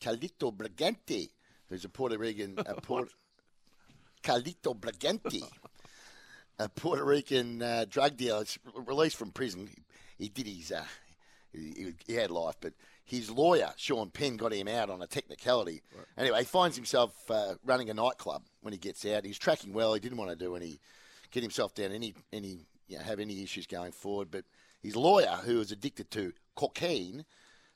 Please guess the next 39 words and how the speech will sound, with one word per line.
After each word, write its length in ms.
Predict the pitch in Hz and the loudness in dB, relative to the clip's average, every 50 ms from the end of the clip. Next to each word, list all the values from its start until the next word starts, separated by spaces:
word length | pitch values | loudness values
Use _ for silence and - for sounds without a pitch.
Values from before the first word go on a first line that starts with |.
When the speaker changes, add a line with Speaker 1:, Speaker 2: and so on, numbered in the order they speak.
| _ | _
Speaker 1:
uh, 540 | - 110 113 117 113 113 113 113 113 107 101 - - - _ _ _ | 0 2 4 4 4 4 4 4 2 0 -2 -4 -6 -16 _ _ _
decides, 560 | - 113 - 147 139 127 123 120 107 95 98 113 | -10 -4 2 4 4 6 4 4 0 -2 -2 -2
uh, 180 | 113 107 107 98 | 0 0 0 -2
he, 140 | 117 - - _ | -6 -8 -8 _
he's 160 | 123 120 104 | -6 -6 -4
gonna 120 | 120 113 117 | -4 -2 -2
rip 140 | 127 - - | -4 -4 -4
a 20 | |
million 260 | 110 123 131 123 117 | -6 -4 -4 -4 -2
dollars 240 | 110 117 110 107 104 110 | 0 0 0 0 0 -2
off 240 | 107 - - - - _ - - - _ _ _ | -6 -6 -10 -16 -20 _ -20 -20 -20 _ _ _
the 80 | 98 104 | -2 0
head 120 | 127 135 | 2 2
of 80 | 131 110 | 2 0
the 60 | 104 101 | 0 0
mafia, 420 | 113 139 180 196 - - 92 73 - - _ _ _ _ _ _ _ _ _ _ _ _ _ 98 | 2 2 2 2 2 -2 -6 -8 -10 -12 _ _ _ _ _ _ _ _ _ _ _ _ _ -2
uh, 160 | 107 110 104 - | 0 0 0 2
Tony 280 | - 165 160 139 117 | 2 2 2 2 0
T, 400 | - - - 220 220 139 90 - - _ _ _ _ _ _ _ _ _ | 0 4 6 6 6 6 2 -2 -10 _ _ _ _ _ _ _ _ _
who, 360 | - 117 120 123 123 120 120 120 | -4 0 0 0 0 0 2 2
uh, 120 | 120 110 | 2 2
he 100 | 117 123 120 | 2 0 0
then 260 | 143 151 139 120 - - _ _ | 0 -2 -2 -4 -10 -16 _ _
forces 480 | - - 143 156 165 151 - 120 - - | -6 -2 0 0 0 0 -2 -4 -6 -6
to 100 | - 110 | -6 -2
bust 320 | 95 - 143 131 - - | 2 2 2 2 0 -2
him 80 | 117 120 | -2 0
out 140 | 120 113 | 0 0
of 80 | 101 - | 0 0
prison. 380 | - 170 190 151 117 127 185 - _ _ _ _ _ - - - _ _ _ _ - | 2 2 2 2 0 -6 -10 -12 _ _ _ _ _ -20 -20 -20 _ _ _ _ -4
Uh, 320 | 110 110 113 113 117 113 113 | 0 2 2 4 4 4 2
and 80 | 117 104 | 0 -2
it 60 | - | -4
turns 240 | - 151 127 104 98 | -4 -2 -2 -2 -6
a 40 | |
bit 160 | 92 95 - _ | -10 -12 -12 _
pear-shaped 480 | 113 104 98 - - - 98 95 - - | -2 -2 -2 0 0 -2 -2 -2 -2 -6
when, 280 | 95 95 92 92 95 92 | -8 -6 -6 -6 -6 -6
uh, 200 | 92 90 85 | -6 -6 -6